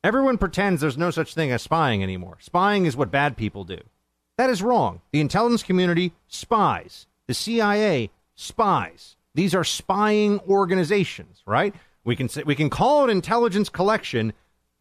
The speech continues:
but that's just another way of saying spying. It's the same thing. We, we, we can get into the semantics all day long, right? You even had, I think, Brennan, who was the C I A director, saying, "Well, we don't steal secrets."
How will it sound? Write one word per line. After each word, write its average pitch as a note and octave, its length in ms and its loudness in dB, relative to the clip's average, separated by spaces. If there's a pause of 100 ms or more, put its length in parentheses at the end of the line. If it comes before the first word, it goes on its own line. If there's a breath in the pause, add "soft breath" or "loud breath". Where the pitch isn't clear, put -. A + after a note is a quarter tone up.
but D#3 160 0
that's G3 160 0
just G#3 160 0
another F#3 240 2
way F#3 160 2
of F3 100 0
saying F#3 280 0
spying. A#3 520 -4 (140)
It's A2+ 80 -12
the F3 60 0
same B3+ 260 0
thing. B3 340 -2 (640)
We, E3 200 -2
we, F3+ 300 0
we G#3 140 0
can F#3+ 200 0
get A#3+ 200 2
into G#3+ 180 2
the F3+ 320 0
semantics F3 540 0
all F3 180 2
day D#3 180 0
long, D#3+ 420 0 (140)
right? A2+ 200 -6 (760)
You - 300 -8
even A3+ 160 0
had, D#3+ 160 0
I D3+ 80 2
think, D3 340 -2
Brennan, E3 360 2
who B2+ 80 -2
was B2 180 -2
the A#2 80 -12
C A3+ 240 0
I F#3 120 4
A F#3 100 4
director, E3+ 500 0
saying, B2 200 0
"Well, C3 100 2
we C#4 80 4
don't D3+ 260 0
steal B3+ 500 0
secrets." D#3 680 -2